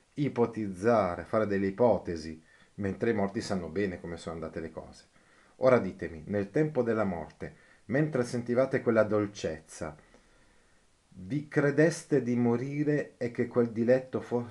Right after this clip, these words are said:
fosse una cortesia della morte, oppure immaginaste qualche altra cosa? Cioè, nel momento in cui stavate, ehm, morendo, insomma, voi vi credeste di morire che quel diletto fosse una cortesia della morte,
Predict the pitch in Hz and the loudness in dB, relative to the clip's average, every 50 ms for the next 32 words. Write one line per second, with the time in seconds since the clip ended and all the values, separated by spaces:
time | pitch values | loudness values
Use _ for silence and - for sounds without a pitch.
0 | 101 - - - 127 120 - - 117 104 107 104 101 - - 95 - - 117 107 | -12 -12 -6 -6 -6 -6 -2 -2 -2 0 0 -2 -2 -2 -4 -6 -4 -4 -4 -2
1 | 98 101 117 110 104 101 95 95 92 95 120 143 170 180 165 - - 185 180 156 | 0 0 0 0 2 0 0 0 0 0 0 0 0 -2 -2 2 2 2 2 2
2 | - - - - - - _ - 123 127 - - 135 156 175 180 175 151 135 120 | -2 -12 -20 -20 -20 -20 _ -6 -6 -6 -6 -4 0 2 6 8 8 8 6 6
3 | 117 117 110 107 104 110 107 110 117 123 123 - - - 123 120 117 - - - | 2 0 0 -2 -2 -2 0 2 2 0 0 -6 -4 2 2 2 2 0 -6 -16
4 | _ _ _ - - _ - 117 117 113 117 - - 117 110 110 - - - 104 | _ _ _ -20 -12 _ 2 2 2 2 0 0 2 4 4 4 2 0 0 -2
5 | 101 - - 90 80 - - - - - - - - - - - - - - - | -2 -2 -4 -6 -6 -8 -12 -18 -20 -20 -20 -20 -20 -18 -18 -18 -18 -10 -8 -8
6 | - - 143 156 165 175 196 196 190 190 - - 170 165 - - 131 127 143 147 | -8 -6 -4 -4 -2 -2 -2 -2 -2 -4 -4 -2 -4 -2 0 -2 0 0 0 -2
7 | 147 147 143 135 - - - _ _ _ _ _ 113 113 113 110 107 107 104 104 | -2 -2 -2 -2 -4 -6 -14 _ _ _ _ _ -6 -2 -2 0 0 0 0 0
8 | 101 98 98 95 95 90 82 - _ _ _ _ _ _ _ _ _ _ - 120 | 0 0 0 -2 -4 -6 -8 -14 _ _ _ _ _ _ _ _ _ _ -8 0
9 | 117 120 120 113 95 82 80 80 78 71 78 - - - 82 - - - - _ | 2 2 4 2 2 -2 -4 -10 -12 -14 -16 -16 -14 -16 -16 -16 -16 -20 -20 _
10 | _ _ _ _ _ _ _ _ _ _ _ _ - 147 185 160 107 107 110 123 | _ _ _ _ _ _ _ _ _ _ _ _ 2 2 4 4 4 0 0 -2
11 | 151 151 - - 143 151 151 151 156 175 185 185 - - - 131 127 120 123 120 | -2 -2 0 0 2 2 4 4 4 2 2 0 -4 -2 -2 -2 0 0 -2 -2
12 | 123 127 127 127 131 131 135 131 131 127 - 113 - - 113 113 110 113 120 123 | -2 -2 -2 -2 -4 -4 -4 -4 -4 -4 -4 -6 -4 -2 -4 -2 0 0 0 0
13 | 123 - - - - 120 110 104 - - 127 117 110 107 113 107 - - 120 110 | 0 -2 -6 -4 -4 -6 -6 -6 -6 -4 -4 -4 -4 -4 -6 -8 -6 -4 -4 -2
14 | 117 117 117 113 113 110 117 131 147 160 165 175 - 185 175 - | -2 -2 -2 -2 -2 -4 -4 -4 -6 -6 -8 -6 -4 -4 -4 -4